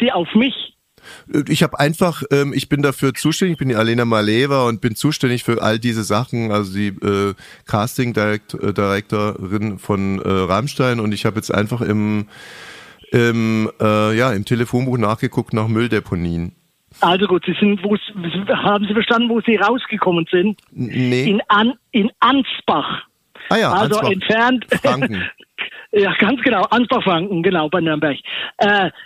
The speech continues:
Speaker 1: ja, wenn Sie sagen, der Transport ist, also jetzt, ich gebe Ihnen jetzt einfach einen Tipp, also ich kann die Ihnen sowieso nicht abnehmen.
Speaker 2: Nee?
Speaker 1: Ne, weil wir sind eine reine, äh, Müllumladestation. Wir nehmen nur Müll an, der in die Mülltonne kommt.
Speaker 2: Wie entsorgt
Speaker 1: Und das,
Speaker 2: man
Speaker 1: was
Speaker 2: denn
Speaker 1: Sie
Speaker 2: eine Peniskanone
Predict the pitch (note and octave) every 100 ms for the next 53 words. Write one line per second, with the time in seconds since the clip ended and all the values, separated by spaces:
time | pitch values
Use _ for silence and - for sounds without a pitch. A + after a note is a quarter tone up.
0 | - _ - E3+ G#3 A3+ G3+ G#3 F#3+ F#3
1 | F3 F3 - - A#3 B3+ A#3 A#3+ G3 -
2 | F#3+ F3+ F#3+ G#3 F3+ C#4 - A3+ A3 A3
3 | A#3+ G#3 F3 A3 A3 G3 F#3+ F#3 - A3+
4 | - G3 G#3 G#3 A3 G3+ F#3+ F3+ G3 F#3+
5 | F3 F3+ D#3+ E3 D3 B2+ _ C3 D3 F#3+
6 | _ _ _ _ - A3 A#3 G3+ A3+ A3+
7 | A3 G3 F3 G3 A3 G#3+ G#3+ - G3+ G3
8 | F#3+ A#3 C#4+ C#4 C4+ F3 F#3 G#3+ F#3+ G3+
9 | G#3+ A#3+ - - - G3+ G#3+ A3 G#3+ A#3+
10 | B3 B3 B3+ G#3+ G#3+ G#3 F#3+ G#3+ G#3 G3
11 | E3 D#3 C3 - - C3 F3 E3 D3+ A3
12 | A#3 G3 D#3 B2 A#2+ - A2+ A#2+ - F#2+
13 | F#2+ G2 G2